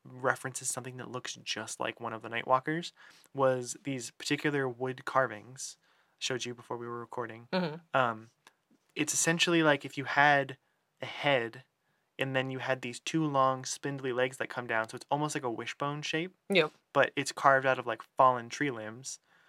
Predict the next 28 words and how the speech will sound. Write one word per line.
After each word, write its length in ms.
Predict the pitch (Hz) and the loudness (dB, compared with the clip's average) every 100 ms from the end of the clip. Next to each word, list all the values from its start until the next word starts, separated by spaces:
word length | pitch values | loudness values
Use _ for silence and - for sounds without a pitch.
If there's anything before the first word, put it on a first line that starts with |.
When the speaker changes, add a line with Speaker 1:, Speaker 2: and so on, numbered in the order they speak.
| _ - | _ -6
Speaker 2:
Cool. 60 | - | 2
Speaker 1:
So 400 | 127 120 113 - - | 4 4 0 -6 -6
it's, 300 | 135 - - _ _ _ 135 | -2 -4 -6 _ _ _ -2
looks 480 | 143 160 - - - _ _ _ _ _ _ _ _ _ - | 2 2 0 -6 -8 _ _ _ _ _ _ _ _ _ -12
exactly 440 | 131 127 120 135 | -2 -2 0 -4
like 120 | 127 | -6
the 60 | 123 | -4
shape 280 | - 147 - | -2 -2 -4
of 80 | |
a 20 | 117 | -8
nightcrawler. 480 | 147 - 113 127 135 | -8 -4 -4 -4 -8
Two 200 | - 165 | -4 -2
long, 340 | 147 139 139 | 2 2 2
thin, 320 | 143 - 139 139 | 0 -4 -4 -4
stilt-like 460 | - 127 135 135 | -4 0 0 -2
legs 320 | 127 120 120 | -2 -4 -4
and 60 | 127 | -8
then, 80 | 123 | -8
like, 140 | 120 - | -10 -6
a 60 | 135 | -6
head 340 | - 139 135 | -2 0 0
at 60 | - | -2
the 80 | |
top. 300 | - 117 113 _ _ _ _ - | -8 -6 -6 _ _ _ _ -8
And 120 | 127 | -6
it's 120 | 127 | -4
carved, 640 | - - 139 139 135 131 - - | -6 2 4 4 2 -4 -8 -2
um, 300 | 123 117 | -2 -4